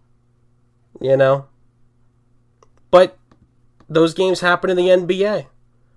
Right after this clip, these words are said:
To be fair, the Knicks bounced back. They, they, they drubbed the Kings. I, I thought they'd have trouble with Phoenix, uh,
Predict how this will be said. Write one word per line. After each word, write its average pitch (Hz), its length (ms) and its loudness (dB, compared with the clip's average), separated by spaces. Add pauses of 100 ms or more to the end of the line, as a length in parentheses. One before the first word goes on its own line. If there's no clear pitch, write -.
(500)
To - 80 -10
be 220 120 -2
fair, 254 400 4
the 185 120 0
Knicks 226 200 0
bounced 240 380 2
back. 269 540 -2 (240)
They, 165 120 0
they, 180 160 -2
they 180 220 -2
drubbed 180 640 2 (100)
the 156 160 -2
Kings. 135 460 -2
I, 156 120 -10
I 190 140 0
thought 226 160 -2
they'd 185 160 0
have - 160 0
trouble 190 540 0 (840)
with 143 240 -4
Phoenix, - 640 -4
uh, 139 160 -10